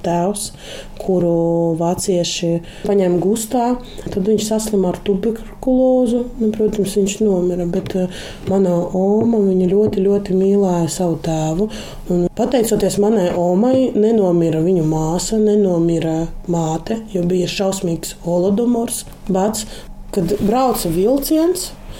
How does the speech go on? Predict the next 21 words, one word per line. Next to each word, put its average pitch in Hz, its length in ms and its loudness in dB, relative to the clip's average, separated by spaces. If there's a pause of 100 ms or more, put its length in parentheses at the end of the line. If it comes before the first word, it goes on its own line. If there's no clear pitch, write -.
(300)
viņi 220 280 2
pārveda 208 480 0
tur - 300 -8
cukuru, 233 640 0
bietas, 214 720 0 (200)
sāli, 208 760 2 (100)
un 190 200 -2
tad 190 180 -8
mana 185 280 0
oma, 196 500 4 (400)
kamēr 170 380 2 (180)
tie, 170 140 -2
kur 156 200 -2
sargāja, 160 760 0
neredz, 220 500 -2 (240)
viņa 170 280 2
lec 160 260 -2
iekšā 170 440 -2 (420)
un 170 180 0
meta 170 360 -2
ārā. 170 460 -2